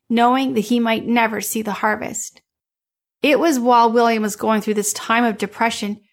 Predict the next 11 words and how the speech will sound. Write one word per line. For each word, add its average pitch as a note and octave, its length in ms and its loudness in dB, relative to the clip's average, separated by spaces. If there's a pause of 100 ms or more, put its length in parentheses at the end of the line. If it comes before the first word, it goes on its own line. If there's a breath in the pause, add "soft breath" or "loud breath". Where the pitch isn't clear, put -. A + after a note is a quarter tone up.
(100)
that B3 120 -6
two F4 220 2
men D4+ 240 6
came A#3 240 -2
to - 80 -4
India, A#3+ 480 -2 (1120)
Joshua A3+ 520 2
Marshman A#3 480 0
and B3 200 2
William A3 340 0
Ward. A#3+ 400 0